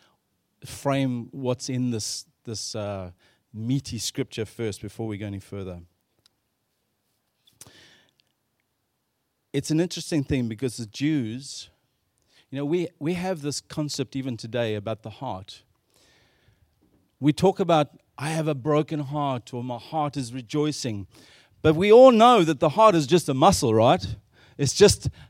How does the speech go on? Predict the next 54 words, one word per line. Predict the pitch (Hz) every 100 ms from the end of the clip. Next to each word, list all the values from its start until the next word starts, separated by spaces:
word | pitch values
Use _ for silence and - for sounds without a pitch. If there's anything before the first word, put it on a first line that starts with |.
| _ _ _
you | 160
know, | 151 147
some, | 143 165 143 139
some | - 143 135
meat | 175 175
that's | 139 135 156
inside | 151 - 151 151
there | 156 147
that's | 135 -
a | 120
very | 170 190
important | 131 175 214 196 143
piece | 131 120
of | 117
m-, | 110 123 131
meat | 131 135 139
because | 135 139 127
it's, | 127 - - - - -
it's, | 131 120 151
you |
know, | 147 135
it's | 139 127 - - - -
sending | - 165 165 147
the |
blood | 127 147 143
around | 135 139 147
us. | 131
It | 131
keeps | - 160 -
us | -
alive. | 127 127 156 156
When | 143 139
the |
muscle, | 127 180 - 156 117 _ _ _ - 131 -
you | 135
know, | 131 123 - _ _ -
doesn't | 147 147 131
work | 143 208 -
anymore, | 143 120 113 127 156 - - -
well, | 139 147
we | 147
have | 147 139
a |
heart | - 151 156
attack | 131 131 117
and | 113
we | 117
die. | 131 127
But | 113 135
there's | 156 -
many | 226 214 175
other | 202
things | 190 139 120 101
that | 123